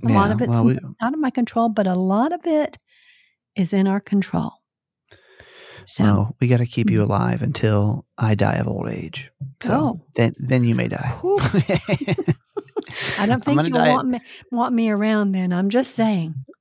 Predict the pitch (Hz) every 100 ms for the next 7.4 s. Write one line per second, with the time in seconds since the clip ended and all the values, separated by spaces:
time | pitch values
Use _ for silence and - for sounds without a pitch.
0 | _ - 127 117 113 113 104 104 107 -
1 | - 254 240 233 160 151 220 233 226 -
2 | 196 120 190 92 202 - _ _ - 135
3 | 147 131 - 123 117 110 120 127 131 -
4 | 165 180 156 135 120 117 113 117 110 107
5 | - _ _ _ _ 123 123 107 104 110
6 | 110 110 113 120 110 113 113 117 117 -
7 | 110 110 110 110